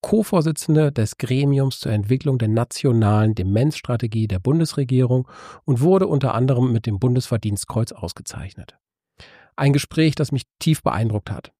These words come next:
Heike von Lützau-Holbein hat mich regelrecht von den Socken gehauen. Das muss ich ganz ehrlich zugeben.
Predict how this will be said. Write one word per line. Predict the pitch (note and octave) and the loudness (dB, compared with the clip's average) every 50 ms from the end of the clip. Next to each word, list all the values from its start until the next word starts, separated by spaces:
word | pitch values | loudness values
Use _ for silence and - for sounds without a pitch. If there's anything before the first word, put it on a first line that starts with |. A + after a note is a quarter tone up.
| _ _ _ _ _ - | _ _ _ _ _ -4
Heike | C#3+ D3 C#3+ D3+ | -4 -2 -2 0
von | - D3 C3+ C3 | 0 2 2 2
Lützau-Holbein | D3+ C#3+ - C#3+ C3 A#2 D3 D3+ C#3+ D3 C#3 C#3 C#3 - - - _ | 2 2 2 0 2 4 4 4 4 4 4 4 2 0 -4 -10 _
hat | - C#3 C3+ - - | -4 -4 -4 -2 0
mich | C#3+ C3+ C3 - - | 0 0 -2 -2 -2
regelrecht | E3 C#3 C#3+ D3 D3 D3 B2 A#2+ A#2 A2 - - - | 2 2 4 4 4 2 2 2 0 0 -2 -6 -16
von | - - - C3+ | -10 -4 -2 0
den | C3+ C#3 B2+ | 0 0 0
Socken | - G#2 F2+ - G2+ | 0 -2 -2 -2 -4
gehauen. | - E2 E2+ C#2+ A2 - _ _ | -4 -6 -8 -8 -10 -12 _ _
Das | - G2+ - | -10 -6 -2
muss | A#2+ B2 B2+ | -2 0 0
ich | C3+ B2 - _ - | -2 -4 -4 _ -4
ganz | A#2 A2+ A#2 - | -4 -2 -2 -2
ehrlich | - G#2+ A2 G#2 - | -4 -4 -4 -4 -6
zugeben. | - G2 F2+ F2+ D#2 E2+ G#2+ A#2 | -10 -10 -10 -10 -10 -10 -12 -14